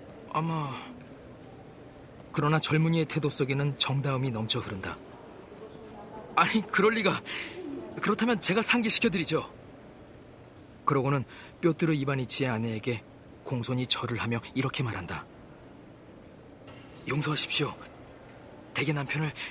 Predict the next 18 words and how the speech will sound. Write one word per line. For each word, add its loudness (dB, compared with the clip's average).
잠깐만." 4
아내는 2
동의한다. -6
미지의 6
사나이는 4
사뭇 4
정답게 6
팔짱을 2
끼고 -4
뾰트르 4
이바니치를 2
데리고 -2
간다. -6
영원히, -2
아니면 0
십 4
년 6
동안이나. -4